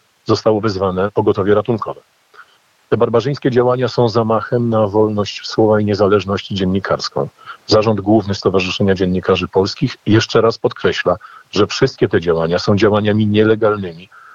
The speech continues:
kru-, które będą skutkowały odpowiedzialnością karną.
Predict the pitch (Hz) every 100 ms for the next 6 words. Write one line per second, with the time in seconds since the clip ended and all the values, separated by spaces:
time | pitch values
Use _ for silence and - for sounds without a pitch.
0 | _ _ - 107 113 - 110 98 104 107
1 | 113 - - - 104 98 104 - - 104
2 | 101 101 98 98 - 110 - 95 - -